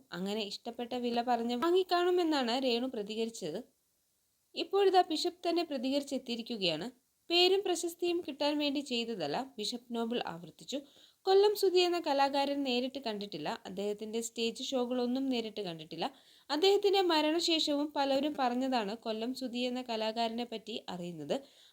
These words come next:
മാത്രമല്ല, YouTube-ൽ വീഡിയോകൾ കാണുകയും എനിക്ക് പരിചയമുള്ള മാധ്യമ സുഹൃത്തുക്കൾ വഴി സുധിയുടെ കുടുംബത്തെക്കുറിച്ച് അറിഞ്ഞു.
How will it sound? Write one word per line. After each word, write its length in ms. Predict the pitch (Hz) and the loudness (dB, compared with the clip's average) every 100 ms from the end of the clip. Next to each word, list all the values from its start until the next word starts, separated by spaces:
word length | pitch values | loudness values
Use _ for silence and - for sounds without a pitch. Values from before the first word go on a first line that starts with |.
| - | -2
മാത്രമല്ല, 560 | 349 370 415 392 359 | 0 2 4 4 6
YouTube-ൽ 640 | 359 311 302 359 349 330 349 | 6 4 2 0 0 2 0
വീഡിയോകൾ 560 | 294 277 294 302 302 311 | 0 0 0 2 0 0
കാണുകയും 520 | 269 262 262 240 247 - | -2 0 2 0 0 -4
എനിക്ക് 360 | 240 247 302 | -4 -4 -6
പരിചയമുള്ള 720 | 302 269 226 269 285 277 277 294 339 | -4 -4 -2 -2 -2 0 0 0 2
മാധ്യമ 340 | 339 359 392 | 4 4 4
സുഹൃത്തുക്കൾ 560 | 403 381 359 359 359 359 | 4 2 2 -2 0 2
വഴി 260 | 320 294 | 4 4
സുധിയുടെ 440 | 330 311 262 294 330 | 2 -2 -2 0 -2
കുടുംബത്തെക്കുറിച്ച് 920 | 311 277 269 294 330 311 285 302 339 - | -2 -2 0 0 -2 -6 -2 0 0 -2
അറിഞ്ഞു. 380 | 233 240 220 254 | -4 -2 -2 -4